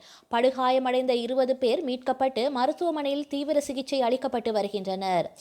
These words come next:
இந்நிலையில் சாலையோரம் பஸ் கவிழ்ந்த விபத்தில் பலியானோருக்கு அந்நாட்டின் அதிபர் வில்லியம் ட்ரூடோ இரங்கல் தெரிவித்துள்ளார்.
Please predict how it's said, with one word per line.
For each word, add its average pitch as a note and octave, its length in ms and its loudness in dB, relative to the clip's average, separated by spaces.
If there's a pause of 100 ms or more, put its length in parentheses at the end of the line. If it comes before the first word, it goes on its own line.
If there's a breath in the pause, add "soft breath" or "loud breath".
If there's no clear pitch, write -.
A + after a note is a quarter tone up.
(280 loud breath)
இந்நிலையில் F#4+ 640 2
சாலையோரம் C#4 560 4
பஸ் B3+ 240 2
கவிழ்ந்த C#4 360 0
விபத்தில் C4+ 440 -2
பலியானோருக்கு B3+ 960 -2
அந்நாட்டின் B3 560 -4
அதிபர் A#3+ 480 0 (240 loud breath)
வில்லியம் F#4+ 520 2
ட்ரூடோ C#4+ 340 2
இரங்கல் C4+ 380 2
தெரிவித்துள்ளார். F#3 800 -2